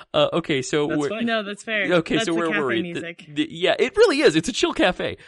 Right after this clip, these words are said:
Speaker 1: All right, so the dragon, go, go ahead. The dragon, the dragon says.
Speaker 2: The dragon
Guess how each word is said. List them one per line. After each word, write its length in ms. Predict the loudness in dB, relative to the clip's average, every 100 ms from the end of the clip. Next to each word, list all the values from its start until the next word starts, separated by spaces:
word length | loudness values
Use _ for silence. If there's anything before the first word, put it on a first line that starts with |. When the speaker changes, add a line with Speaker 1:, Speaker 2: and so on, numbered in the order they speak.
| -6
Speaker 1:
All 80 | 0
right, 180 | 2 2
so 80 | -2
the 100 | -2
dragon, 380 | 4 4 2 -2
go, 140 | -2
go 160 | 0 0
ahead. 220 | 0 0
The 40 |
dragon, 280 | -2 -2 -2 -6
the 100 | -4
dragon 320 | -2 -2 -6
says. 260 | -10 -12 -14 _ _ _ -14
Speaker 2:
The 100 | -10
dragon 520 | -8 -8 -6 -8